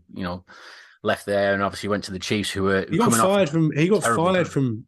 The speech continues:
Speaker 2: Philly, remember?
Speaker 1: He was actually, yes,
Speaker 2: He got
Speaker 1: yeah.
Speaker 2: fired. I think it was, I think his last season they were four and twelve.
Speaker 1: They seem to do that with the Super Bowl coaches, though, <laughs> don't they? Didn't they fire Doug Pederson or something like that after, like,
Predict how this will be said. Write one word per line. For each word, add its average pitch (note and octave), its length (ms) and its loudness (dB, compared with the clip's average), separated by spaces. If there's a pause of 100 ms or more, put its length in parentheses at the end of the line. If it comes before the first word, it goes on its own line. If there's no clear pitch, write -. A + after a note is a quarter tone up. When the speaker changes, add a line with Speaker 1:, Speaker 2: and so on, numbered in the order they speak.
Speaker 2:
Philly, G#2 280 2
remember? E2+ 500 -4
Speaker 1:
He D3 100 0
was G3+ 220 2
actually, B2 320 -2
yes, G2 320 -2
Speaker 2:
He C3+ 120 0
got D#3+ 140 2
Speaker 1:
yeah. F#2+ 60 -4
Speaker 2:
fired. B2+ 400 0 (220)
I B2+ 40 -4
think E3+ 200 0
it D3 60 0
was, C3+ 120 -6
I C#3 60 -6
think F3+ 180 -2
his C3 120 0
last C#3 200 0
season B2+ 160 -4
they B2+ 80 0
were A#2+ 80 -2
four C3+ 300 0
and A2 100 -6
twelve. - 420 -6 (460)
Speaker 1:
They F#3 60 0
seem A3 180 0
to G3 60 -2
do F3 140 4
that F#3+ 120 2
with C#3 100 -6
the B2 60 -4
Super B2+ 260 -2
Bowl A#2+ 220 -2
coaches, B2 440 -4
though, A2 120 2
<laughs> - 220 -2
don't F#3+ 180 2
they? A#3 80 2
Didn't G#3 260 -2
they G#3 60 0
fire G3 280 2
Doug F#3 220 -2
Pederson F#3 460 -2
or G#2+ 60 -4
something B2+ 240 -2
like C3 160 0
that E3 160 -4
after, - 180 -8
like, F#2+ 320 -10